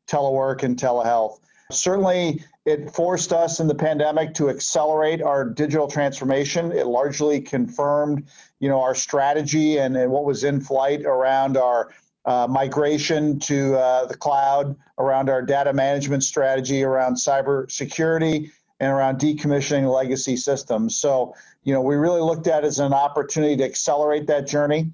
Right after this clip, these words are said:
Certainly around the telework, I always, uh, enjoy saying that it's not often that you get an opportunity to, to, to test in your production environment. So we literally had our four tick gateways.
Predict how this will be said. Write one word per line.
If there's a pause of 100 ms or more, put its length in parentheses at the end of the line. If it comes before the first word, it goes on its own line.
(160)
Certainly
around
the (220)
telework,
I
always,
uh,
enjoy
saying
that
it's
not
often (260)
that
you
get
an
opportunity
to,
to,
to
test
in
your
production
environment. (240)
So
we
literally
had
our
four
tick
gateways.